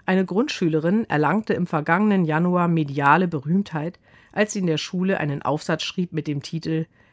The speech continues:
„Ich hasse das Handy meiner Mama“. Den Kindern war die Frage gestellt worden, welche Erfindung sie nicht mögen und warum. Doch statt der Atombombe oder der Landmine fiel dem Kind das Smartphone der Mutter ein.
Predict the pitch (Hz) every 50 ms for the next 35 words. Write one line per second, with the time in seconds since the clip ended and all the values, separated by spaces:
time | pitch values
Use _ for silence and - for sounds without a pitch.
0 | _ _ _ _ 151 - - - 165 170 170 190 180 165 151 143 - - 151 143
1 | 151 156 156 151 147 139 139 147 143 135 127 117 113 107 107 123 - _ _ _
2 | _ _ _ _ _ _ _ _ _ _ _ _ _ _ _ _ _ - 208 208
3 | 202 202 - 262 269 269 262 233 220 190 170 160 160 147 - - - 156 175 196
4 | 190 160 135 139 - - - 147 139 143 - 139 131 139 156 165 190 190 - -
5 | 139 151 175 220 - - - - 170 - - 180 175 180 175 170 - 151 147 156
6 | 175 175 - - - 151 147 156 165 170 175 - - 143 143 - 165 170 151 143
7 | 135 123 113 113 113 - _ _ _ _ _ _ _ _ _ _ _ _ _ _
8 | - 185 175 - - 247 254 - 226 - - - - - 202 202 208 208 190 196
9 | 196 202 196 202 190 - 147 151 135 135 127 123 127 139 165 185 - 185 175 170
10 | 170 165 165 - - 202 190 170 156 143 139 - - 156 156 160 - 147 131 -
11 | - 131 117 104 110 - - 151 147 147 165 170 165 143 127 - 123 107 - 110
12 | 113 110 113 120